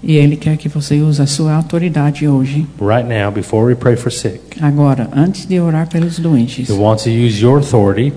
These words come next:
Speaker 2: to reach into your city or into your home.
Speaker 1: Ele quer usar a sua autoridade para entrar na sua cidade ou entrar dentro do seu lar.
Speaker 2: You're his authority.
Speaker 1: Porque você é a sua autoridade.
Speaker 2: He's the power.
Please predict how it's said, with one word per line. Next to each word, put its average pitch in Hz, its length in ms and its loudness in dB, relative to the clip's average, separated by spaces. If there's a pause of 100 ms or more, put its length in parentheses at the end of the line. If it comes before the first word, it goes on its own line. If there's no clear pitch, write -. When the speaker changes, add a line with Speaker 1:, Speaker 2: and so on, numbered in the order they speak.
Speaker 2:
to 107 160 -2 (160)
reach 110 300 2
into 117 240 -2
your 110 180 2
city 147 400 2 (140)
or 107 180 -4
into 104 220 -6
your 104 200 -2
home. 80 140 -4 (160)
Speaker 1:
Ele 160 240 -2
quer 165 260 -2
usar 156 380 -2
a 143 160 -4
sua 208 360 4
autoridade 156 760 -2 (280)
para 139 200 2
entrar 143 400 4
na 147 140 4
sua 185 220 2
cidade 175 640 0
ou 165 120 4
entrar 147 320 0
dentro 139 300 0
do 147 100 -6
seu 180 240 -2
lar. 113 260 -4 (520)
Speaker 2:
You're 123 460 4
his 117 280 0
authority. 104 600 -2 (260)
Speaker 1:
Porque 151 240 2
você 147 580 2
é 147 140 0
a 147 140 -2
sua 185 400 0
autoridade. 143 420 0
Speaker 2:
He's - 80 0
the - 60 0
power. - 340 -4